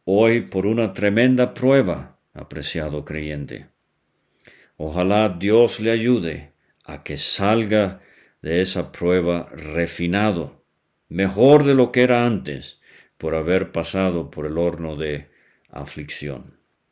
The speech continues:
Dice Dios, "Porque aprisa saliste de la tierra de Egipto, para que todos los días de tu vida te acuerdes del día en que saliste de la tierra de Egipto.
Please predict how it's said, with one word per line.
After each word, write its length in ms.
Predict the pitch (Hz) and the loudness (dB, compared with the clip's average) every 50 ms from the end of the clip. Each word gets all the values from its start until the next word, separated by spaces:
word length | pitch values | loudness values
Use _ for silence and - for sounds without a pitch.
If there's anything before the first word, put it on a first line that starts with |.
| _ _ _ _ _ _ - _ _ _ _ _ _ _ _ | _ _ _ _ _ _ -20 _ _ _ _ _ _ _ _
Dice 280 | - 135 151 139 147 151 | -2 -2 0 2 2 4
Dios, 380 | 131 131 147 147 147 139 - | 6 8 8 8 8 6 4
"Porque 380 | - - 127 127 123 - 123 123 | -2 -2 -2 -2 -2 2 2 2
aprisa 520 | 120 - - 135 151 156 147 - - 135 | 2 2 2 2 2 2 2 2 0 0
saliste 600 | 123 - - 120 127 131 135 127 - - - 85 82 | -2 0 0 0 2 2 0 0 -2 -6 -6 -8 -8
de 100 | 78 80 | -6 -6
la 180 | 80 80 76 | -6 -8 -8
tierra 300 | - - 92 95 95 95 | -4 0 0 2 2 2
de 120 | 90 87 82 | 0 0 -2
Egipto, 540 | 71 73 82 80 73 - - - 90 87 - | -4 -4 -6 -8 -8 -8 -8 -8 -8 -6 -4
para 260 | 92 90 90 90 87 | -4 -2 -2 -2 -4
que 140 | - 92 90 | -4 -6 -6
todos 460 | - - - - 123 147 151 156 156 | -6 -6 -2 4 6 6 6 6 6
los 200 | 151 151 139 120 | 4 4 0 0
días 320 | 120 135 135 139 135 123 117 | 0 2 4 4 2 2 0
de 80 | 117 | -6
tu 200 | - - 123 113 | -6 -4 -4 -2
vida 460 | 113 123 120 120 98 85 71 69 - _ _ _ _ _ _ _ _ _ _ _ | 0 0 0 0 0 -4 -4 -6 -14 _ _ _ _ _ _ _ _ _ _ _
te 100 | - 85 | -8 -6
acuerdes 680 | 85 - - - 101 120 127 127 107 92 85 73 73 - | -6 -6 -4 2 6 6 6 6 4 2 -6 -6 -8 -8
del 200 | 80 80 82 82 | -8 -8 -6 -2
día 220 | 98 120 131 131 | 2 4 4 4
en 100 | 117 101 | 4 0
que 120 | 95 98 95 | -2 -4 -6
saliste 560 | - - 90 92 110 123 120 - - - 82 | -4 -4 -2 -2 0 -2 -2 -4 -8 -8 -8
de 100 | 80 78 | -8 -8
la 160 | 76 73 73 | -8 -10 -8
tierra 280 | - 87 90 85 82 78 | -4 -2 -2 -2 -2 -4
de 120 | 73 76 | -6 -8
Egipto. 560 | 71 73 78 78 76 - - - - - - | -8 -8 -10 -12 -12 -14 -18 -18 -18 -18 -20